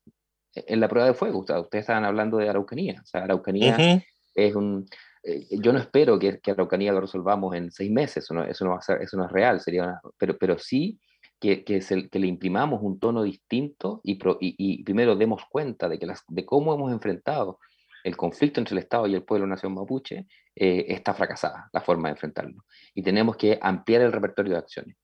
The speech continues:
Speaker 1: Eso no significa dejar de hacer algunas. O sea, la persecución penal tiene que ser la persecución penal, los delitos tienen que perseguirse, eso no, no hay, no hay problema.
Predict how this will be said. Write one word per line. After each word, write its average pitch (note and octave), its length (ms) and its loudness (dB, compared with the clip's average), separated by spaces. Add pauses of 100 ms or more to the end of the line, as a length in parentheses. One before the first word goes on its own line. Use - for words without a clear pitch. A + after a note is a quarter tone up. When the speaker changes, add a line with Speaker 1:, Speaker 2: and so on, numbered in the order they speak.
(320)
Speaker 1:
Eso A#2+ 200 0
no B2+ 80 2
significa C#3+ 360 2
dejar E3 260 2
de E3 40 0
hacer D#3 180 -2
algunas. D3+ 480 -2
O - 60 -20
sea, F#2+ 100 -4
la F#2+ 120 0
persecución F2+ 500 -2
penal G#2+ 240 0
tiene G#2 140 -4
que - 60 -10
ser G2 80 0
la F2+ 40 -2
persecución F#2 400 -6
penal, B2+ 400 0
los F2+ 140 2
delitos F#2 240 -4
tienen F#2 160 -6
que F2 60 -6
perseguirse, A#2 840 0
eso G2 360 -4
no, F2+ 160 -4
no F2 100 -2
hay, G#2+ 260 0
no G2+ 60 -6
hay G2+ 80 -4
problema. G#2 460 -4